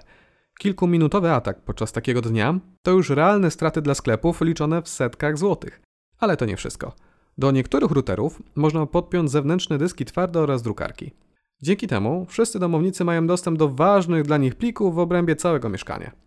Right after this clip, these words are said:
To samo tyczy się atakującego, który może wykorzystać tak zebrane informacje do podszycia się pod nas lub do szantażu. Może również dla żartu uruchomić drukowanie tysiąca stron w nocy na naszej domowej drukarce.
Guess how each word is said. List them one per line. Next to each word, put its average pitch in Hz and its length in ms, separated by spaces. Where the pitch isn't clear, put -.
To 170 120
samo 202 220
tyczy 180 220
się 185 120
atakującego, 196 600
który 202 240
może 185 260
wykorzystać 165 540
tak 147 200
zebrane 127 380
informacje 120 720
do 160 240
podszycia 165 500
się 156 160
pod 202 220
nas 208 440
lub 202 280
do 196 320
szantażu. 214 500
Może 175 260
również 160 300
dla 139 140
żartu 131 460
uruchomić 170 420
drukowanie 151 460
tysiąca 180 400
stron 156 260
w 123 80
nocy 160 500
na 151 220
naszej 139 440
domowej 113 440
drukarce. - 560